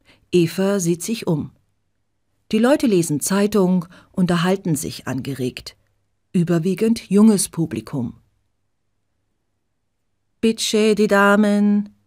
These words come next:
fragt ein Kellner. „Ich hätte gern einen verlängerten und ein Stück Sacher.“ „Das nehme ich auch“, sagt Eva schnell. „Was bekomme ich denn jetzt eigentlich?“,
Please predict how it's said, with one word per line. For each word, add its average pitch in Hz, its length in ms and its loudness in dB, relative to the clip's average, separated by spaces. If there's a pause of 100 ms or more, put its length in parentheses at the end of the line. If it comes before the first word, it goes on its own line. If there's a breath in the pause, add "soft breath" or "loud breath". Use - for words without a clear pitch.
(420)
fragt - 360 -6
ein 165 120 0
Kellner. 151 540 -4 (1500 soft breath)
„Ich 240 260 0
hätte 285 180 -2
gern 233 340 0
einen 214 340 0
verlängerten 165 800 0 (420 loud breath)
und 185 320 -2
ein 170 100 -2
Stück 180 240 -8
Sacher.“ 143 500 -8 (1160 soft breath)
„Das 277 160 2
nehme 277 180 10
ich - 180 4
auch“, 262 360 0 (520 soft breath)
sagt 185 380 -2
Eva 165 220 -4
schnell. 113 360 -6 (1800)
„Was - 220 -8
bekomme 165 420 0
ich 170 140 -2
denn 180 160 0
jetzt 170 320 0
eigentlich?“, 170 640 -2